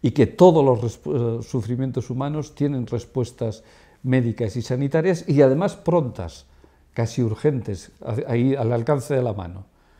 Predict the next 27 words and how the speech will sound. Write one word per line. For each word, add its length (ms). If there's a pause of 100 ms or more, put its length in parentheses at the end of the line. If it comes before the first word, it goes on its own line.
(440)
Eso 240
es 100
una 200
falsedad, 520
pero 200
no 160
una 180
falsedad, 680 (520)
eh, 540 (1400)
que 120
la 160
población 440
se 120
ha 40
inventado, 520
sino 320 (320)
vuelve 360
a 20
ser 200
otra, 220
una 200
falsedad 420
que 160
nos 240
alimentan 560
cada 240
día 320